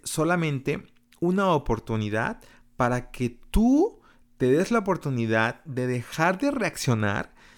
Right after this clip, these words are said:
de dejar de enojarte, de dejar de culparte, dejar de victimizarte,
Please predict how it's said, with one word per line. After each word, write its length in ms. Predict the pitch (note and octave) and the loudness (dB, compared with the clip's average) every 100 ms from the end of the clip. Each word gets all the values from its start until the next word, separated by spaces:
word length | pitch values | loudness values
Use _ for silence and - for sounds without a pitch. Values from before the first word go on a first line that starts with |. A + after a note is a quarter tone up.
| - | -8
de 100 | C3 | -2
dejar 480 | B2+ B2+ - - F#3 | -2 -2 -6 -6 -2
de 60 | A3 | -2
enojarte, 560 | F#3 - - A2+ - | -2 -4 -6 -6 -4
de 100 | A#2+ | -2
dejar 500 | A#2 A#2+ - F3+ F#3+ | 0 -2 -2 0 0
de 120 | G#3 G#3+ | 0 -2
culparte, 560 | D#3 C#3 A#2+ A2 - | -2 -2 -2 -4 -4
dejar 440 | A2+ B2 - E3+ F3+ | -6 -6 -2 -2 0
de 120 | G#3 | -2
victimizarte, 1160 | F#3 - C3 A#2 G#2+ C3 D#3+ E3 - A#2 G3+ | -2 -6 -2 -2 0 2 2 0 0 0 0